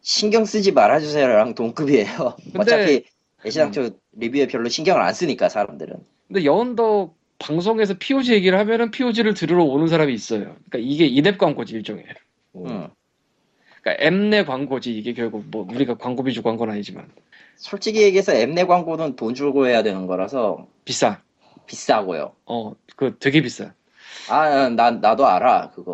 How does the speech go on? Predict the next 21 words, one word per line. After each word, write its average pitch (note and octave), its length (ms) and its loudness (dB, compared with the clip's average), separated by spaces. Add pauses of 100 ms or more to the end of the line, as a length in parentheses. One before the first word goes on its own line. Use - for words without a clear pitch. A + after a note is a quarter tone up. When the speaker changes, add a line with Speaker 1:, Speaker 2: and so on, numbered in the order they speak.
(160)
Speaker 1:
엄-, G#2+ 140 -12 (200)
의외로 D#3+ 380 2
비싸게 G#2+ 300 -6
받더래, F#2+ 500 -6
Speaker 2:
의외로가 A3 360 4
Speaker 1:
진짜. G#3+ 100 4
Speaker 2:
아니고 E3+ 540 -2 (200)
모바일은 F#3+ 840 0 (160)
광고 F#3 400 0
수단이 G#3+ 500 0
모바일밖에 F#3 640 0
없기 C3+ 220 -8
때문에 C#3+ 180 2
Speaker 1:
모바일밖에 C#3 440 2
Speaker 2:
모바일 E3 320 0
Speaker 1:
없으니까. - 240 -8 (420)
Speaker 2:
내에서 F#3+ 400 4
돌아다니는 E3 480 -2
광고 C3+ 240 -6
되게 C3+ 240 -2
비싸요. A2+ 400 -6